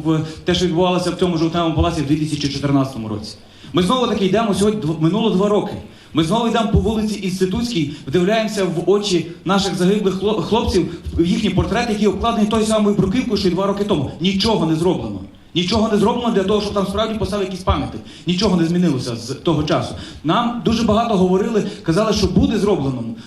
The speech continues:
Буде зроблено. В кінці минулого року навіть створили юридично, створили,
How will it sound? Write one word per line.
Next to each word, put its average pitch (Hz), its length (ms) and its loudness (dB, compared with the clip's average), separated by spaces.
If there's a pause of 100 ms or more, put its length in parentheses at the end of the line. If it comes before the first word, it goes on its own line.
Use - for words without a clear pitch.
Буде 240 240 2
зроблено. 160 340 0
В 139 60 -4
кінці 190 240 0
минулого 220 360 0
року 220 220 0
навіть 214 340 -2
створили 185 440 0
юридично, 180 500 0
створили, 190 420 0